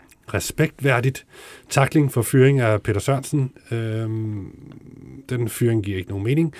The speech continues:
Øh, hvad giver i det hele taget mening i den klub? Henrik, øh, Bostrup Ågaard, han giver takling til Vejle, Esbjerg, Fremad Amager og andre klubber, som i bestræbelserne på hurtig sportslig fremgang hovedløst lukker dybt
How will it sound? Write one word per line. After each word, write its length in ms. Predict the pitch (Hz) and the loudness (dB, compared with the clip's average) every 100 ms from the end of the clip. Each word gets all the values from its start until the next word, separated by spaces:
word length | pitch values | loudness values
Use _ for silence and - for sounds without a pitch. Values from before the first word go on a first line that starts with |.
| - - - | -20 -20 -6
Øh, 280 | 120 120 117 | -2 0 0
hvad 140 | 127 | 0
giver 240 | 127 135 117 | 2 2 4
i 60 | |
det 100 | 107 | 2
hele 140 | 113 110 | 2 0
taget 280 | 113 101 | -2 -2
mening 320 | 98 101 107 101 | 0 0 -2 -2
i 40 | |
den 160 | 127 120 | -4 -4
klub? 280 | - 95 - - - - - - | -2 -2 -2 -18 -16 -16 -18 -6
Henrik, 440 | 147 143 139 127 | 0 6 6 6
øh, 360 | 143 123 120 117 - | 4 6 6 4 2
Bostrup 420 | 139 139 - 139 - _ 170 | 2 2 2 2 0 _ 4
Ågaard, 380 | 175 143 131 | 4 6 2
han 120 | 120 120 | 2 0
giver 140 | 117 | 0
takling 380 | - 110 117 107 | 2 0 0 -2
til 100 | 95 | 0
Vejle, 400 | 110 120 120 110 | 2 2 2 0
Esbjerg, 300 | 113 - 120 | -2 0 -4
Fremad 280 | - 110 107 | -2 -2 0
Amager 240 | 107 120 101 | 0 0 0
og 200 | 92 123 | 0 0
andre 180 | 143 | 0
klubber, 300 | 135 - 123 | 0 2 4
som 180 | 127 113 | 4 2
i 60 | 104 | 0
bestræbelserne 920 | 101 - 151 143 143 - 143 131 127 - | -2 -2 -2 0 -2 -2 0 2 0 -2
på 180 | 101 - - | -4 -4 2
hurtig 340 | 139 143 147 | 2 4 0
sportslig 520 | - - 123 131 127 110 | -4 -4 -4 -2 -4 -2
fremgang 520 | 143 139 135 127 - | -2 -2 0 -2 -2
hovedløst 800 | - 156 185 180 170 135 - 143 | 2 6 8 8 6 6 -4 -2
lukker 240 | 123 123 | 0 0
dybt 360 | 107 160 175 | 0 0 0